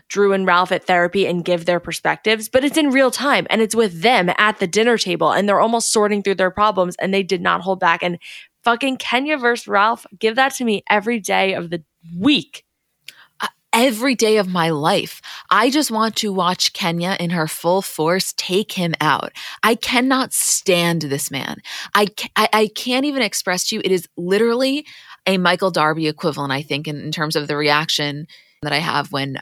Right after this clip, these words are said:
Speaker 2: I see him on my screen. But it's interesting because on one hand, I'm like, "Okay, I appreciate that Kenya can put her shit with Drew aside and she's gonna come at this completely objectively. And she is, as a fellow woman, going to have Drew's back in the situation when she sees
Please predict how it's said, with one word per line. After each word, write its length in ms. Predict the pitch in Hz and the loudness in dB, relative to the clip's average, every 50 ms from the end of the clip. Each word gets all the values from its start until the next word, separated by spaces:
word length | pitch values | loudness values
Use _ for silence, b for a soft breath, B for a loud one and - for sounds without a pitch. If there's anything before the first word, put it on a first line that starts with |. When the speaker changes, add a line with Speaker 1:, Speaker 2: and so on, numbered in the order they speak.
| - | -4
Speaker 2:
I 120 | - 147 151 | -4 -4 -2
see 240 | - - - 151 | -4 -6 -6 -6
him 120 | 156 143 135 | -6 -4 -6
on 100 | 143 - | -4 -6
my 80 | 123 | -6
screen. 420 | 156 - - - 190 170 143 147 160 | -8 -8 -6 -6 -6 -6 -6 -8 0
But 340 | - 277 269 196 165 - - B B B B B B B B B B B B _ _ _ _ _ | 2 2 4 4 2 -2 -4 B B B B B B B B B B B B _ _ _ _ _
it's 200 | - 143 208 196 | -10 -8 -2 0
interesting 420 | 302 349 381 415 359 - 226 185 185 | 0 2 2 0 0 0 -2 -2 -4
because 240 | 185 - 208 185 - | -4 -4 -4 -2 -2
on 160 | 180 185 185 | -2 0 2
one 160 | 220 277 330 | 2 2 2
hand, 180 | 330 247 190 185 | 2 2 2 2
I'm 100 | 175 175 | 0 0
like, 140 | 170 170 - | -2 -2 -2
"Okay, 320 | - 156 156 - - - B B B B B B - | -4 -4 -4 -6 -8 -10 B B B B B B 0
I 140 | 185 202 240 | 2 4 4
appreciate 640 | 294 294 - 247 202 196 - - 175 156 170 - | 2 2 2 0 2 2 2 2 2 0 0 2
that 220 | 160 147 143 135 - _ _ _ _ _ | 2 2 2 0 -2 _ _ _ _ _
Kenya 320 | - - 214 196 220 240 254 | -4 -2 0 2 2 2 2
can 140 | - 208 180 | 0 -2 -2
put 160 | - 202 185 | -2 0 0
her 120 | 214 202 | 2 2
shit 200 | 202 - - 151 | 2 2 2 0
with 160 | 170 175 170 | 0 -2 -4
Drew 200 | - - 160 156 | -2 0 2 2
aside 500 | 165 175 - 156 135 131 123 127 143 - - - | 2 2 2 2 2 2 2 0 -2 -2 -2 0
and 340 | 156 151 143 143 147 147 B B B B B | 2 2 2 0 -2 -8 B B B B B
she's 260 | - - 208 202 175 | -2 0 0 0 0
gonna 160 | 226 208 202 | 0 0 0
come 220 | - - 185 170 170 | 2 0 0 0 0
at 80 | 170 | 0
this 160 | - 170 170 | -2 -2 -2
completely 420 | - - 165 165 190 170 170 180 175 | -2 -6 -4 -2 -2 -2 0 0 0
objectively. 540 | 160 - - 143 147 170 156 139 156 151 143 | 0 0 0 -2 -2 -4 -6 -4 -4 -4 -4
And 120 | 143 156 | -2 0
she 260 | - - 196 202 196 | 0 2 2 0 0
is, 240 | - - 170 170 143 | 0 0 0 0 0
as 120 | 117 151 | 0 -2
a 80 | 147 151 | -2 -4
fellow 340 | - - 165 170 180 175 170 | 0 0 2 2 4 2 2
woman, 280 | 160 160 151 156 156 | 2 0 0 0 -2
going 260 | 156 147 143 143 151 143 | -2 0 0 -2 0 -2
to 80 | 156 | -2
have 300 | 185 175 165 156 156 160 | 0 2 0 0 0 -2
Drew's 260 | 160 160 156 156 151 | -2 -2 0 -2 0
back 300 | - 156 135 139 151 - | 2 2 2 2 2 -2
in 100 | - 151 | -6 -6
the 80 | 151 151 | -6 -6
situation 540 | - 160 143 - 160 147 143 147 - 156 147 | -4 -4 -4 -2 0 0 0 0 -2 -4 -4
when 100 | 139 147 | -4 -4
she 160 | - - 165 | -2 -2 -2
sees 440 | 156 - - 151 151 147 151 151 | -2 -4 -6 -4 -4 -2 -4 -4